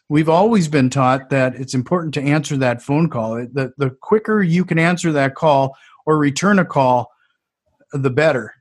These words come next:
Like, I'm, I'm sure that's even, possibly even more important this case because, I mean, they're calling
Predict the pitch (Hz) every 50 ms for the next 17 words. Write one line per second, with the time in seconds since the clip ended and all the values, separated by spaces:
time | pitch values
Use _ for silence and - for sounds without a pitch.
0 | _ _ _ _ - 139 131 131 131 - 156 165 170 - 160 160 151 - - 220
1 | 220 196 180 175 175 170 - 185 180 160 160 147 139 135 135 127 - _ _ _
2 | _ _ _ _ _ _ _ - 151 160 180 190 - 175 160 156 147 147 143 139
3 | 127 127 123 131 135 156 175 170 143 131 - 165 180 180 170 139 127 123 - -
4 | - 147 131 120 117 - - 135 131 - 131 131 131 135 135 135 135 139 135 131
5 | 131 135 - - - 190 208 226 208 160 139 135 135 139 135 -